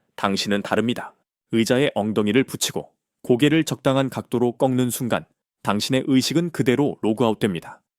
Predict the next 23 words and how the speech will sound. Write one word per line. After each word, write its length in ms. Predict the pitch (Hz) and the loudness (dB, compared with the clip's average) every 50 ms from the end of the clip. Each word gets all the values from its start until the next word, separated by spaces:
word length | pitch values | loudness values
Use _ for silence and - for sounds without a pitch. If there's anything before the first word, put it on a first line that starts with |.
| _ _ _ - | _ _ _ -8
이것은 420 | 107 107 113 117 - 165 147 117 - | -4 -2 0 0 0 0 -2 -4 -6
피곤해서가 580 | - - 160 170 160 143 135 - 131 117 120 | -10 -4 0 0 0 0 0 -2 -4 -4 -4
아니라 320 | 113 87 85 85 82 82 - _ _ _ _ - | -6 -4 -6 -6 -8 -8 -10 _ _ _ _ -2
극한의 420 | - 123 113 - - 135 147 170 | 0 0 0 0 0 0 0 0
환경에서 500 | 156 - 156 147 135 147 135 123 - 160 | 0 0 0 0 0 0 0 0 -2 -2
살아남기 580 | 143 - - 143 135 131 123 113 107 - 123 104 | -4 -4 -6 -4 -2 -2 -2 -2 -2 -4 -4 -2
위해 300 | 90 85 95 87 - _ _ _ _ _ | 0 0 -2 -2 -4 _ _ _ _ _
뇌가 380 | - 98 101 101 98 120 117 - | -2 2 2 4 4 2 0 0
터득한 440 | - - 117 120 - - 101 80 - _ _ _ _ - | -2 -4 -4 -4 -2 -4 -4 -6 -8 _ _ _ _ -6
강제 500 | - 107 98 104 110 104 - 117 117 - - | -4 -2 -2 -2 -2 0 0 0 0 -2 -2
절전 460 | - 110 104 101 - 123 123 131 127 | 0 0 0 2 0 -2 -2 0 2
모드 320 | 120 123 127 - 92 76 - _ _ _ - | 2 2 2 2 -2 -6 -8 _ _ _ -10
기능입니다. 600 | - 113 104 104 95 85 73 - - - - _ _ _ _ _ _ _ _ - | -4 -4 -2 -2 -2 -6 -8 -12 -16 -20 -20 _ _ _ _ _ _ _ _ -6
군대에서 640 | - 120 120 117 107 120 117 107 - 156 113 - | -2 -2 0 2 2 2 2 2 0 -2 -4 -4
잠은 360 | - - - 98 110 123 131 | -4 -4 -2 0 0 -2 -2
사치였습니다. 840 | 120 - - - - - - 120 101 - - 90 78 - - - - _ _ _ _ _ _ _ _ _ _ _ | -4 -8 -10 -8 -6 -4 -2 -2 -4 -4 -6 -8 -10 -14 -16 -18 -20 _ _ _ _ _ _ _ _ _ _ _
오 220 | - 113 117 113 - | 2 4 4 4 2
분간의 440 | - 131 120 113 123 117 139 143 | 0 -2 0 2 2 2 2 0
대기 260 | - - 117 98 113 110 | 0 0 0 0 2 0
시간, 320 | - - - 107 85 - _ _ _ _ _ _ | 0 -2 -2 -4 -6 -6 _ _ _ _ _ _
덜컹거리는 760 | - - 104 104 104 - 123 117 110 110 104 107 110 147 160 143 | 0 2 2 2 2 0 -2 0 2 2 2 2 0 -2 -4 -2
장갑차 520 | - 117 107 104 113 110 - - - 131 | -2 -2 0 2 0 0 0 -4 -6 -4
내부, 300 | 117 98 92 - 80 - | -2 -2 -4 -4 -8 -12